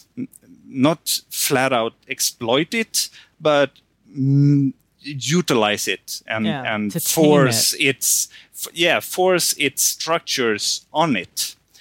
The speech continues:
Speaker 1: if you will. So, uh, much, much of the setting draws from, from that dynamic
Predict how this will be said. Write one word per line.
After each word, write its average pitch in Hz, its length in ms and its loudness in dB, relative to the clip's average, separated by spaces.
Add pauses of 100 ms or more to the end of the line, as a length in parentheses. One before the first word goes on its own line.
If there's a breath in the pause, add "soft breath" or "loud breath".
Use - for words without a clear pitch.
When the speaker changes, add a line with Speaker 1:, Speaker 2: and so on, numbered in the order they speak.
(360 soft breath)
Speaker 1:
if - 140 -10
you 113 80 -10
will. 98 220 -4 (260 soft breath)
So, 135 400 2 (140)
uh, 123 340 0 (480)
much, 165 380 0
much 156 300 -4
of 147 100 -2
the 127 60 0
setting 123 760 0 (400)
draws 147 500 0
from, 113 580 0 (100)
from 110 340 -10
that 110 400 0 (1400)
dynamic 139 1000 0